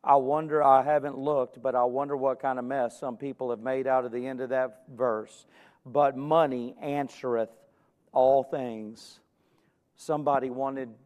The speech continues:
somebody came into church one time, a, a guest, and approached me and wanted to give a seminar on getting rich, and that everyone can, and, and, uh, that, that, that didn't feel right,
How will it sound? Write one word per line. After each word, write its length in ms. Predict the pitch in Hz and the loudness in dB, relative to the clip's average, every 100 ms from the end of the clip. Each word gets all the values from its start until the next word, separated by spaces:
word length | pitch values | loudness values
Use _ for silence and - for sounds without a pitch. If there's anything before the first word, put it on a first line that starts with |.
| _ 190 | _ -18
somebody 400 | - 160 160 139 | -6 0 0 0
came 240 | 147 143 | -8 -8
into 180 | 147 151 | -10 -10
church 380 | - 165 139 - | -6 -6 -6 -10
one 180 | 123 | -10
time, 480 | 117 131 120 117 131 - | -6 -4 -4 -8 -14 -8
a, 160 | 135 139 143 | -6 -4 -6
a 40 | |
guest, 460 | 135 143 117 120 - _ _ _ _ _ _ - | -4 -2 -2 -4 -14 _ _ _ _ _ _ -10
and 200 | 131 139 | -8 -6
approached 440 | 160 214 269 - | -2 -4 -4 -16
me 320 | 135 127 117 151 _ _ _ - | -14 -12 -12 -18 _ _ _ -10
and 200 | 151 143 | -8 -4
wanted 320 | 139 160 170 | -2 -2 -4
to 80 | 151 | -8
give 200 | 147 160 | -8 -8
a 60 | 156 | -10
seminar 580 | - 208 170 139 131 | -10 -8 -6 -2 -2
on 160 | 135 131 | -2 -6
getting 280 | 131 156 143 | -8 -8 -8
rich, 580 | 170 143 - - - _ _ _ _ _ _ _ _ | -8 -10 -14 -20 -20 _ _ _ _ _ _ _ _
and 160 | 131 131 | -12 -6
that 100 | 143 | -2
everyone 640 | 151 170 170 156 151 151 | 0 0 -2 -6 -6 -8
can, 480 | - 170 160 131 120 | -10 -8 -6 -6 -6
and, 200 | 127 113 _ _ _ _ _ - | -8 -10 _ _ _ _ _ -10
and, 440 | 127 127 120 120 | -6 -6 -6 -6
uh, 440 | 120 123 117 110 110 113 _ _ _ _ _ - | -4 0 0 0 -4 -12 _ _ _ _ _ 0
that, 280 | 165 175 139 | 2 2 0
that, 380 | 165 160 - _ _ _ _ _ _ | -2 -2 -12 _ _ _ _ _ _
that 180 | 151 175 | -10 -8
didn't 220 | 170 143 | -8 -10
feel 300 | 131 156 139 | -10 -6 -4
right, 300 | 135 135 151 | -2 -2 -2